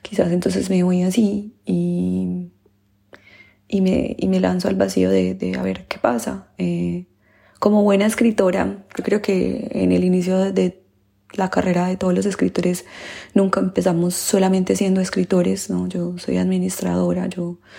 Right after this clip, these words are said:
trabajo para una empresa y todavía lo hago para una empresa americana,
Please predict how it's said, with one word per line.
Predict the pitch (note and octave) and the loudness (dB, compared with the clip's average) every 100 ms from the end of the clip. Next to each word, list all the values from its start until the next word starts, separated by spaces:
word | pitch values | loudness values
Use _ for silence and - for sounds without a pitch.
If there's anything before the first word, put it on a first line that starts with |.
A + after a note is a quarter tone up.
| - - - - - - _ _ - | -20 -18 -18 -20 -20 -20 _ _ -2
trabajo | F#3 F3+ F3+ F#3 F#3 F3+ F3 F3 _ - | 0 2 2 0 0 0 0 -4 _ -2
para | F#3 F#3 | 2 2
una | F3 E3+ | 2 2
empresa | E3+ F3 F#3+ F3 F3+ | 0 2 0 2 0
y | |
todavía | F3+ - E3+ - | 2 2 4 2
lo | E3+ F3 | 2 0
hago | E3+ - | -2 -4
para | - F3 | -2 0
una | |
empresa | F3 F3 F3+ | 0 0 0
americana, | F3 F3 - - G3 F#3+ | 0 -2 -2 0 0 0